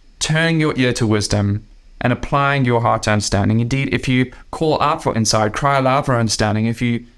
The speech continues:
look for it as for silver and search for it as for hidden treasure,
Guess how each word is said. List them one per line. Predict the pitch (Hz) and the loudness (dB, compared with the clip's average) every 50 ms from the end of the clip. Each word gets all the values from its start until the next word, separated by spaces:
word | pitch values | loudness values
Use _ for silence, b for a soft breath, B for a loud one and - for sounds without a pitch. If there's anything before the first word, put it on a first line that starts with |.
| b b | b b
look | 127 127 135 160 160 - | 0 2 2 2 0 0
for | - 151 135 127 | 0 2 2 2
it | 107 | 2
as | - 123 123 - | 0 0 0 0
for | - 117 | -2 -2
silver | - - - 123 123 120 107 107 | 0 0 2 2 2 2 2 0
and | 104 107 104 101 | 0 0 0 2
search | - - - 143 147 151 - - | 2 2 2 2 2 0 0 -2
for | - 113 | -2 -2
it | 110 104 | -2 0
as | - 113 117 - | 0 -2 -2 0
for | - 113 | 0 0
hidden | 117 120 117 113 | 2 2 2 0
treasure, | 110 - 123 117 113 107 - - - - - | 0 0 2 2 2 0 0 -4 -4 -6 -8